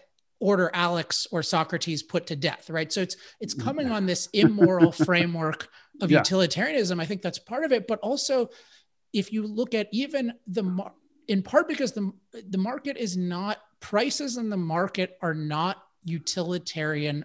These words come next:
Speaker 1: measures. And this, and I, I really wanna ask you about this, 'cause there's this crazy idea that somehow, you know, the private benefit based on these prices somehow measures benefit. But I'll just give a, an obvious example. Like, if I buy, you know,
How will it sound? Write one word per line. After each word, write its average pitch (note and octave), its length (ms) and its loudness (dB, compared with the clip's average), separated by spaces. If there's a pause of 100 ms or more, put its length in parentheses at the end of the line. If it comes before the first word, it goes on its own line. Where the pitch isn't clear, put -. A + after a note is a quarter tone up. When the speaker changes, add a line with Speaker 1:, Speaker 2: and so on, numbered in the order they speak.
Speaker 1:
measures. D#3+ 600 4
And D#3+ 120 -6
this, E3+ 140 -6
and F3+ 140 -2
I, F3+ 160 -2
I - 80 0
really G3 240 2
wanna F3+ 240 0
ask F#3 300 -2
you G3+ 60 -6
about D#3 220 -6
this, D#3 160 -6
'cause D#3+ 220 -6 (520)
there's A3 200 2
this A#3 140 -2
crazy B3+ 540 -2
idea A3 400 -2
that F3 200 0
somehow, F3+ 500 0
you D#3+ 100 -4
know, D#3 100 -2
the D3 80 -6
private G3 480 0
benefit F3+ 440 -2
based E3+ 280 -4
on D#3 100 -6
these D3 220 -6
prices F#3 800 -6 (320)
somehow G#3 420 -2
measures F3+ 400 -4
benefit. A3+ 480 -4
But F3+ 100 -2
I'll F3+ 80 0
just G3 200 -4
give G3+ 340 -2
a, F#3+ 120 -8 (220)
an F#3 160 0
obvious G3+ 440 -2
example. G3 420 -4
Like, D3+ 240 -4 (380)
if F#3+ 220 2
I F#3 220 0
buy, F3+ 500 0 (440)
you F3+ 100 -2
know, D#3 280 -4